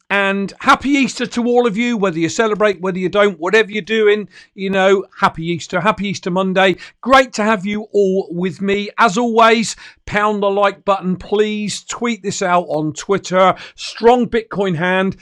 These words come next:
that is the name of the game on this channel. Um, you can see the disclaimer down there, so I'll remove that. You should have read it by now. I wanna quickly plug the websites if I can. Bitcoin interviews dot com, U K Bitcoin Master dot com.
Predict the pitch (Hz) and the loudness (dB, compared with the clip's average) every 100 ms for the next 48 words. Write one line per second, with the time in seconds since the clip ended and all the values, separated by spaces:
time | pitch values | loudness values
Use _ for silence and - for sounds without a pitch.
0 | - - 185 202 151 185 185 185 180 165 | -12 0 0 2 -2 -4 -2 -2 -2 -4
1 | 175 175 175 165 - 160 156 160 151 131 | -2 0 0 -2 0 0 0 -4 -4 2
2 | 214 - - - - 220 220 220 220 220 | 2 2 -10 -12 -6 -2 0 6 6 4
3 | - - - 165 175 180 180 180 190 - | -4 -20 -4 0 0 0 -4 -4 -6 -4
4 | 233 226 185 170 - - 202 190 185 185 | -4 -2 -2 -4 -10 -4 -4 -2 -4 -2
5 | 190 190 190 190 - 180 175 170 165 165 | -2 -2 -2 -4 -4 -2 0 0 -2 0
6 | 180 180 147 185 170 160 - 185 170 165 | 0 -2 0 -2 0 -4 -2 -2 0 -2
7 | 160 156 156 160 160 170 170 165 _ _ | -4 -6 -6 -6 -4 -2 -4 -4 _ _
8 | 165 196 202 - 220 - 190 - 190 151 | -2 0 0 0 -2 -2 -6 0 0 0
9 | 170 180 175 175 170 156 156 151 147 - | 0 0 -2 -6 -6 -6 -10 -6 -6 0
10 | 185 180 180 175 - _ _ - 214 - | 2 2 2 -4 -18 _ _ -2 -2 2
11 | 208 202 190 151 165 185 151 185 - 196 | 2 4 0 -4 -6 -4 -2 -2 0 0
12 | 185 165 208 180 175 160 175 - 165 156 | 0 -2 -4 -4 -4 -2 -4 -6 -6 -4
13 | 160 156 - 151 160 - 160 156 | -2 -4 -6 -6 -6 -4 -2 -2